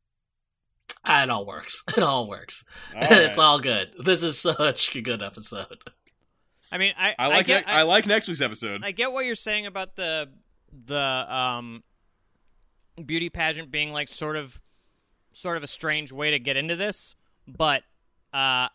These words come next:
Speaker 3: actually, I kinda like its out of left fieldness.
Speaker 1: No,
Speaker 3: It
Speaker 1: but it's so fun to have
Speaker 3: Yeah.
Speaker 1: Pacey be in the contest too,
Speaker 3: Yeah, and
Speaker 1: and
Speaker 3: it
Speaker 1: that, and it gives Pacey something to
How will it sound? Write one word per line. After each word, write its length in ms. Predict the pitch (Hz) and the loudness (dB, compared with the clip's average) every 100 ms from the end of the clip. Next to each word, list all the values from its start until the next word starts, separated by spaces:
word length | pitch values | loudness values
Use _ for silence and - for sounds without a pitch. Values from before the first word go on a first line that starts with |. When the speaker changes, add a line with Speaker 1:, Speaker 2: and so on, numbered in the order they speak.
| - | -4
Speaker 3:
actually, 520 | 135 147 160 - - - | 0 2 0 -6 -14 -6
I 260 | 151 139 135 _ _ | 0 0 -2 _ _
kinda 260 | - 214 202 | -6 -4 -2
like 360 | 185 185 - - | -2 -2 -4 -8
its 440 | 160 127 - - _ _ _ | -8 -8 -12 -18 _ _ _
out 160 | 143 143 | -4 -4
of 180 | 127 120 | -6 -8
left 240 | 139 - | -8 -8
fieldness. 720 | - 147 131 110 113 104 - | -12 -8 -8 -8 -12 -12 2
Speaker 1:
No, 160 | 247 254 | 6 8
Speaker 3:
It 60 | |
Speaker 1:
but 120 | 233 | 8
it's 180 | 208 - | 6 4
so 380 | - - 196 214 | 2 4 6 6
fun 520 | - - 139 160 151 | 2 -2 2 2 2
to 80 | 127 | -2
have 260 | 120 113 - - | -2 -4 -6 0
Speaker 3:
Yeah. 220 | 254 131 | 2 2
Speaker 1:
Pacey 300 | 127 - 127 | 0 -4 -4
be 160 | 131 | -2
in 60 | 123 | -2
the 60 | 107 | -4
contest 880 | - 127 123 123 117 104 - - | -6 -4 -4 -4 -8 -8 -10 -12
too, 560 | - 170 170 165 156 151 - | -8 -6 -4 -4 -6 -8 -6
Speaker 3:
Yeah, 80 | 233 | -2
and 80 | 208 | 2
Speaker 1:
and 80 | 208 | 4
Speaker 3:
it 20 | |
Speaker 1:
that, 260 | 196 151 - - - - | 4 4 -2 -18 -6 2
and 140 | 180 | 4
it 100 | 160 | 6
gives 240 | 190 185 | 6 6
Pacey 380 | - 185 180 180 | 4 6 6 4
something 320 | - 156 143 | 2 0 0
to 160 | 123 | -4